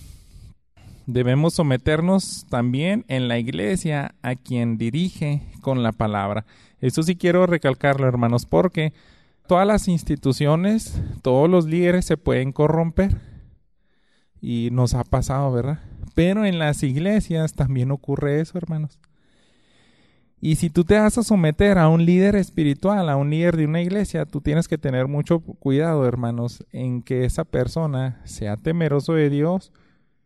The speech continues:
y sea dirigido por la palabra de Dios.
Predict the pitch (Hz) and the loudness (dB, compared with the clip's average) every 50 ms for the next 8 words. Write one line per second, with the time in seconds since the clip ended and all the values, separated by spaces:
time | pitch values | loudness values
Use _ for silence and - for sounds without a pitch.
0 | _ _ _ _ _ _ _ _ - 143 160 165 165 156 147 135 - - 143 135 | _ _ _ _ _ _ _ _ -4 -2 -2 0 0 -2 -2 -4 -4 -2 0 0
1 | 131 131 143 147 151 143 139 131 - - 160 160 165 151 143 131 - - 123 120 | 2 2 4 2 2 2 0 -2 -4 -4 -2 0 2 2 2 2 0 -2 -2 -2
2 | 113 113 120 110 110 - - 101 104 104 101 92 98 101 104 107 101 101 - 92 | -2 -2 -4 -4 -4 -4 -4 -4 -2 -2 -4 -4 -4 -4 -4 -4 -6 -6 -8 -8
3 | - 107 - - - | -10 -12 -12 -18 -20